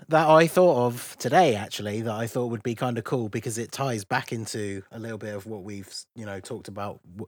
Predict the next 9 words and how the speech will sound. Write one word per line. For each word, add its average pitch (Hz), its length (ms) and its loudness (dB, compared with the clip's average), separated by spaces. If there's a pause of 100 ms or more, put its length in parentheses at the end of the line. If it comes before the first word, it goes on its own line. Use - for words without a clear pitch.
(140)
potentially 107 420 -8
coming 107 240 -6
for 98 140 -10
the 98 80 -8
future 131 560 -2 (400)
with 113 100 -8
these 110 160 -4
things 110 280 -4
like, 101 280 -6